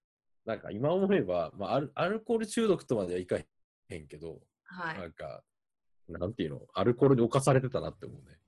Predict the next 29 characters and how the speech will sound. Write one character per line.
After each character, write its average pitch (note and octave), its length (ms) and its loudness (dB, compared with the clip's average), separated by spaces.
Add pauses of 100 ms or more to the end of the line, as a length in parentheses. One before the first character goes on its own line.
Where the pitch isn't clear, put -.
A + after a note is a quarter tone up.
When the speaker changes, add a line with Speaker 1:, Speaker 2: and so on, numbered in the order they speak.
(160)
Speaker 2:
あ F3+ 920 0 (220)
ー。 F3 60 -14
Speaker 1:
そ D#2+ 60 -10
う。 D#2+ 160 -12 (120)
で、 C3 120 -8
今 G3 260 0
は、 E3 380 4 (400)
あ G#2 140 0
の、 F#2+ 640 0
な A2+ 120 -4
ん - 40 -12
か D#2+ 200 -6 (120)
そ C3 220 2
う B2+ 40 8
い C3 40 6
う B2 40 2
と B2+ 140 -2
こ B2+ 80 4
ろ A#2 100 4
か A#2 60 4
ら E2+ 60 2
ち - 60 -14
ょ - 20 -14
っ - 40 -14
と - 80 -16
目 F#2+ 120 2
覚 A#2+ 180 4
め - 120 -4
て、 E2+ 380 -6